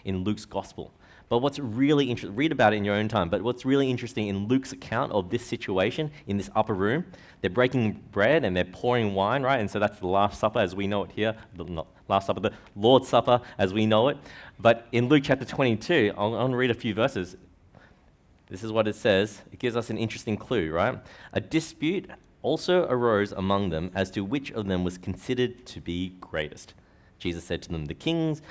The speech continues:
uh, of the Gentiles lord over them, and those who exercise authority over them call themselves benefactors. But you are not to be like that. Instead, the greatest among you should be like the youngest,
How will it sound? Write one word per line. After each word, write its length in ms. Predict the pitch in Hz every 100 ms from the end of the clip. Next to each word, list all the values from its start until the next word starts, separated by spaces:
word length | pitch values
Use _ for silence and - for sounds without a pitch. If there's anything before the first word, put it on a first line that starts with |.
| - -
uh, 160 | 85 -
of 140 | 87
the 40 |
Gentiles 480 | 87 143 139 131 95 95
lord 180 | 143
over 180 | 123 101
them, 200 | 92 98
and 120 | 87
those 220 | 95 117 110
who 100 | 101
exercise 420 | 95 - 95 85
authority 420 | 90 123 135 135
over 220 | 104 101
them 160 | 104 101
call 240 | - 101
themselves 340 | 98 95 92 82
benefactors. 640 | 76 87 85 - 71 78 - - _
But 120 | 92
you 180 | 90 98
are 60 |
not 180 | 92 90
to 80 | -
be 80 | 80
like 220 | 71 -
that. 160 | 85 - - - - -
Instead, 300 | 90 - 82
the 60 |
greatest 440 | 80 - 92 95 -
among 300 | 80 95 90
you 80 | 78
should 180 | 92
be 80 | 76
like 220 | 76 78
the 80 | 92
youngest, 420 | 80 69 69 -